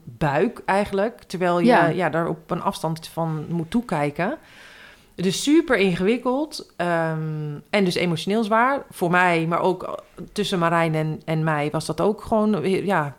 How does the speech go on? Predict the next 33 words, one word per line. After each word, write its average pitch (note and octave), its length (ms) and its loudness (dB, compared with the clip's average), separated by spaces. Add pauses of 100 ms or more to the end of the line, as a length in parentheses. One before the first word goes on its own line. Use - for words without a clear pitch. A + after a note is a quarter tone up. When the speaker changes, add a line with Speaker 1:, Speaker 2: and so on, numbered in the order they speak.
Speaker 1:
verschillend, A#3+ 800 -2
ehm, E3+ 540 -2 (120)
hoe G3 120 0
je F#3+ 80 4
daar F3 120 2
dan F3 200 -2
in F3+ 200 0
staat F3+ 360 -2
of F3 80 -14
zo. A#3 340 -2 (840)
Eh, F#3+ 280 4 (360)
uiteindelijk, F3+ 760 4
en E3+ 120 0
dat F#3 140 2
is - 60 -8
natuurlijk D#3+ 280 -4
de D3+ 60 -4
samenvatting D#3 840 0
die D#3 320 -6
dit D#3 220 -2
verhaal D#3 320 0
dan D3 160 -2
heeft, E3+ 520 -2
i-, - 160 -6
is F3+ 100 0
dat D#3+ 180 0
het D3+ 100 -6
is E3 180 -4
gelukt. E3 580 0
En D#3+ 100 -4
we D#3+ 60 0
hebben D#3 180 -2
een, D#3 300 -4